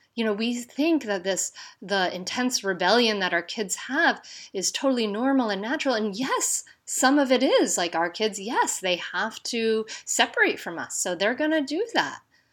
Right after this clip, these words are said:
But you know what? We can have more influence in our lives than we do, but we use, there is an inverse relationship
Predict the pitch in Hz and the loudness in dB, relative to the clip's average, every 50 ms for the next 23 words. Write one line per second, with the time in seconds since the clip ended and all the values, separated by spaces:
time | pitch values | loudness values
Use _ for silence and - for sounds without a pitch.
0 | _ _ _ _ _ _ _ - 233 226 233 247 240 247 247 262 269 285 311 349 | _ _ _ _ _ _ _ -2 0 2 2 2 2 2 2 2 4 4 4 2
1 | 339 311 - _ _ _ _ _ _ _ _ _ _ _ _ _ _ _ _ _ | 2 0 -4 _ _ _ _ _ _ _ _ _ _ _ _ _ _ _ _ _
2 | _ _ 214 196 214 254 269 320 339 339 339 - - 240 220 202 - - 226 220 | _ _ -10 0 4 6 8 8 8 8 6 0 -6 -6 -6 -8 -4 0 4 6
3 | 214 196 180 156 156 - 175 175 175 185 196 208 220 220 - 190 180 - - 185 | 6 6 6 4 -2 -8 -10 -8 -6 -4 -4 -2 -4 -4 -6 -8 -10 -8 -8 -8
4 | 170 156 147 - - - 180 170 170 170 165 165 170 175 170 160 151 147 - - | -6 -6 -8 -8 -10 -6 -2 -2 -2 0 0 2 2 2 2 2 0 -4 -8 -10
5 | - 175 165 160 160 156 160 147 175 165 160 156 156 156 - - - - - - | -8 -8 -8 -8 -8 -10 -8 -6 -4 -4 -2 -4 -6 -8 -14 -20 -20 -20 -20 -20
6 | _ _ _ _ - 170 165 160 - - _ 208 180 208 202 196 185 180 190 226 | _ _ _ _ -2 -2 -2 -2 -6 -12 _ -10 -4 -2 -2 -2 -2 -4 -2 0
7 | 247 254 247 240 233 220 - - - - _ - 208 196 240 254 262 262 269 240 | 2 2 2 2 0 -2 -4 -8 -12 -20 _ -10 -2 2 4 6 6 6 4 2
8 | 220 220 196 196 - - 254 277 262 254 240 240 - 214 190 175 165 156 - - | 2 0 -2 -2 0 2 4 4 4 4 2 2 0 -2 -2 -2 -2 -2 -2 -4
9 | - 143 - - 143 - | -6 -8 -10 -12 -12 -16